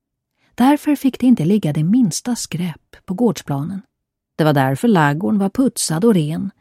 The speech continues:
och åkrarna var välskötta som trädgårdsland.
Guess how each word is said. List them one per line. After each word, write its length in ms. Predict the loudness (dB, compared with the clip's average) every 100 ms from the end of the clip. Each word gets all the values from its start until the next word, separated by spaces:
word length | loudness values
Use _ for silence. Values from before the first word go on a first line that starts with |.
| _ _
och 260 | _ 0
åkrarna 560 | 2 2 0 -4 -2 0
var 120 | 2
välskötta 720 | 2 2 0 -2 -4 -4 -6 -2
som 180 | 0
trädgårdsland. 800 | 0 -2 -2 -4 -2 -4 -4 -8